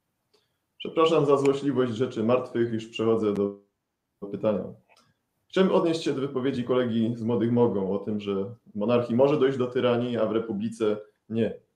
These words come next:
Chciałbym, żeby to była prawda. Niestety w republice też może dojść do tyranii. Przykładów mamy aż nadto. Ale oczywiście występuję tutaj jako obrońca systemu republikańskiego. Przed debatą, przygotowując się do niej, zrobiłem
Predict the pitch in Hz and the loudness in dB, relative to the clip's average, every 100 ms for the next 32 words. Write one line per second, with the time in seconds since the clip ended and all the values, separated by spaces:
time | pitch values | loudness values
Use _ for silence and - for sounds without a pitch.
0 | _ _ _ _ _ _ _ - - 151 | _ _ _ _ _ _ _ 0 8 8
1 | 147 123 113 113 104 104 - 95 95 90 | 8 2 0 0 2 2 0 -4 -4 -6
2 | 98 120 _ _ _ - 120 120 147 135 | -12 -18 _ _ _ -12 -8 -2 0 0
3 | 127 127 110 120 123 120 117 139 135 - | 0 -2 -2 -2 -2 -2 6 6 4 -6
4 | - 110 120 120 104 113 110 110 101 101 | -12 -2 0 2 2 2 0 -2 -2 -2
5 | - 110 104 95 - 123 120 117 107 107 | -2 2 2 0 -6 -4 -2 0 0 -2
6 | 104 101 110 110 113 113 - 92 - _ | -2 0 0 2 0 0 -8 -12 -12 _
7 | _ _ _ 120 135 151 143 160 - - | _ _ _ 6 10 10 8 2 -2 -4
8 | 104 98 - 120 110 131 120 131 123 117 | -2 -4 -4 -4 -2 -2 -2 -2 0 2
9 | 107 107 104 107 107 - 107 147 160 123 | 2 -2 -2 -2 -2 -2 2 6 6 4
10 | - 101 98 - - - 117 - 110 104 | -2 -4 -4 -10 -20 -12 -10 -4 -2 0
11 | 104 110 127 107 110 113 107 - 101 90 | 0 0 -2 -4 -4 -4 -6 -6 -8 -8
12 | - _ _ _ _ _ - 202 202 185 | -16 _ _ _ _ _ 0 0 2 2
13 | 170 - 120 - 110 120 117 143 123 113 | 4 4 2 0 -2 0 0 0 0 0
14 | 117 98 101 110 107 107 127 147 131 123 | -2 -2 0 0 -2 -4 0 0 0 -4